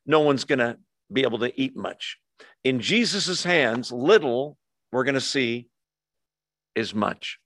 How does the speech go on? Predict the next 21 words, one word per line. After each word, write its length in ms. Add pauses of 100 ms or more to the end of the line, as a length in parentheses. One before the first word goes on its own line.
(1080)
As 220
I 80
said, 380
the 60
boy 280
does 260
not 320
give 160
a 60
tenth. 400 (420)
The 80
boy 320
gives 560 (720)
everything, 460 (840)
right? 260 (840)
Pretty 200
amazing, 640 (400)
uh, 280
faithful 500
little 200
kid. 360